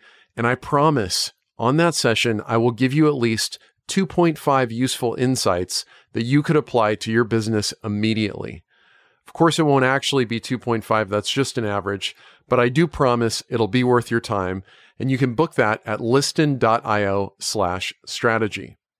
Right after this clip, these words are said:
So the question for you today is, what's your favorite kind of jam? If you pick any flavor, any kind of fruit,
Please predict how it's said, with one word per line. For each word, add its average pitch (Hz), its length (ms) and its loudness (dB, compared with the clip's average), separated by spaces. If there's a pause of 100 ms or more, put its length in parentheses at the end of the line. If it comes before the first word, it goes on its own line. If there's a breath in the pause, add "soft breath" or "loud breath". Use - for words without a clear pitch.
(280)
So - 160 0
the 170 100 2
question 247 460 2
for 175 140 -2
you 165 160 0
today 127 520 2
is, 131 520 0
what's 131 280 -2
your 220 80 0
favorite 170 360 2
kind 147 260 0
of 131 80 -6
jam? 139 460 -2 (560)
If 143 160 -2
you 196 160 4
pick 214 240 0 (100)
any 208 240 4
flavor, 180 640 0 (160)
any 165 200 0
kind 185 320 2
of 143 80 -2
fruit, 151 580 -2